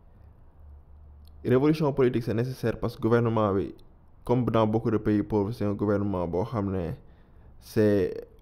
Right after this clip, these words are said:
euh, incompétent, corrompu, gouvernement boo xam ne c'est mal organisé. Te c'est une fondation nécessaire pour,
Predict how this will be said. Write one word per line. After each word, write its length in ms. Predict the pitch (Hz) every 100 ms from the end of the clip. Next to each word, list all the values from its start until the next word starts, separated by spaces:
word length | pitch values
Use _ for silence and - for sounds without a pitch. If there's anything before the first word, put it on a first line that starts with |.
| -
euh, 420 | 104 107 98 131 117 - - - -
incompétent, 800 | - 107 113 104 107 107 104 104 - - - - -
corrompu, 720 | 117 110 107 107 113 104 101 120 - - - - - - - - -
gouvernement 500 | 110 110 113 110 107
boo 160 | 104 110
xam 260 | 110 110 104
ne 240 | 95 82 - - - - - - - -
c'est 180 | -
mal 240 | 117 113 107
organisé. 640 | 113 110 110 104 101 98 135 - - - - - -
Te 280 | 123 110 - - - - - - - - - - - - - - - - - -
c'est 520 | - 147 147 151 - 120
une 120 | 127
fondation 480 | - 123 117 - 110
nécessaire 540 | 110 127 - 101 101 - - - -
pour, 300 | 113 107